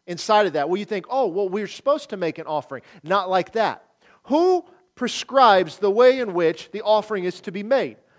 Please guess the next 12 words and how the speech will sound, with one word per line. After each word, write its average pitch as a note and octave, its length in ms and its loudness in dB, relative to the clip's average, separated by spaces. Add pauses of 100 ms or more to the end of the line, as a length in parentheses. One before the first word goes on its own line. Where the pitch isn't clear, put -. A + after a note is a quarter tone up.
(240)
God A#3+ 340 4
does. - 320 -14 (280)
Who D#4+ 180 0
prescribes G#3+ 680 2
the G3 100 -2
way A3+ 260 2
in G#3+ 120 -4
which F#3 300 -2
the G3 100 0
priesthood F#3+ 720 -4 (160)
was F#3+ 240 0
to - 140 -14